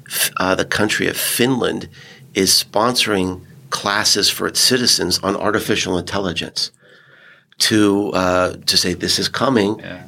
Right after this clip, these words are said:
Speaker 1: and we, we want you to be comfortable
Speaker 2: Yeah.
Speaker 1: with this, and we want your feedback on how this might be applied to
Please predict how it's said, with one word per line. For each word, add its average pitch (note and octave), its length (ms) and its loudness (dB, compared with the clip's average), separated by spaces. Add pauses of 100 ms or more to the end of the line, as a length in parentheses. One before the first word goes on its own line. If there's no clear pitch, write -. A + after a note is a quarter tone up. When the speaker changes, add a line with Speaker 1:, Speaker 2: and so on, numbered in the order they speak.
Speaker 1:
and G2+ 200 0
we, G2+ 140 2
we G#2+ 220 0
want F#2+ 340 2
you G2+ 60 -4
to F#2+ 60 -2
be G#2 120 -2
comfortable G2+ 640 -2
Speaker 2:
Yeah. F#2+ 40 0
Speaker 1:
with F2+ 220 0
this, F#2+ 240 2 (220)
and G2+ 100 2
we G#2 80 6
want G#2+ 260 2
your B2 140 2
feedback - 640 -2
on F#2+ 120 2
how G2 200 0
this G2+ 200 2
might G2+ 220 0
be - 100 -6
applied G#2+ 520 0
to G#2+ 300 -4